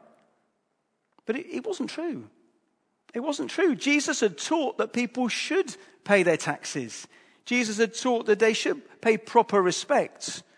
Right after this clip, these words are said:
to the human rulers, including Caesar. A-, and later in the third kind of trial, he's sent to Herod, a regional ruler, and, and then actually Jesus says nothing at all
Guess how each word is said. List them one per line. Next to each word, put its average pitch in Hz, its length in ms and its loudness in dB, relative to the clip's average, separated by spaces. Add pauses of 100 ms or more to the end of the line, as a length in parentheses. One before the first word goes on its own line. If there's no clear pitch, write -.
(200)
to 185 140 -2
the 190 120 2
human 180 420 0
rulers, 226 340 0
including 165 400 0
Caesar. 170 560 -6 (1600)
A-, 147 100 -6
and 170 180 2
later 226 380 4
in 185 80 2
the 156 60 0
third 196 460 4 (520)
kind 180 200 2
of 147 80 0
trial, 196 560 8 (200)
he's 160 160 -6
sent 170 300 0
to 160 140 -2
Herod, 202 400 6
a 160 200 2
regional 165 560 -2 (600)
ruler, 151 560 4 (180)
and, 175 320 4
and 180 200 2
then 233 160 4
actually 160 260 -4
Jesus 156 320 -4
says 156 180 -2
nothing 151 280 0
at 135 160 -8
all 120 340 -4